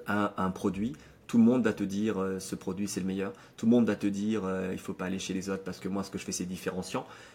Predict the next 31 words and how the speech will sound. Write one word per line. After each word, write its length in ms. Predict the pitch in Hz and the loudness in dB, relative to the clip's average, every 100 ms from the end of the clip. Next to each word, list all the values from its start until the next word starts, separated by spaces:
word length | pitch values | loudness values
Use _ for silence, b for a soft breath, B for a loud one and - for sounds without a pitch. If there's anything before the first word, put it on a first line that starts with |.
| - | 2
Et 60 | |
en 60 | 101 | 4
réalité, 320 | 95 95 123 | 6 4 2
si 120 | - | 2
tu 100 | 117 | 4
vas 40 | 107 | 6
voir 160 | 101 | 4
tout 80 | - | 4
le 60 | 104 | 4
monde, 280 | 120 139 101 | 4 4 0
tu 120 | 92 | 0
n'arrives 200 | 87 92 | -2 -2
plus 120 | 104 | -4
à 40 | |
savoir 360 | 95 95 120 120 | -2 0 2 0
qui, 160 | - - | -4 -16
qui, 160 | - - - | -18 -18 -6
qui 80 | 107 | 0
a 60 | |
la 80 | 98 | 2
vérité. 360 | 95 98 98 90 B B B - | 4 2 0 -4 B B B -6
En 100 | 98 | 2
fait, 200 | 139 139 | 4 8
tu 100 | 113 | 10
vas 80 | |
aller 140 | 110 117 | 12 10
vers 100 | 107 | 8
la 80 | 101 | 6
personne 380 | 104 - 117 - - - - - | 4 2 -2 -2 -12 -20 -20 -2
pour 100 | 98 | 2
laquelle 260 | 92 226 | 2 4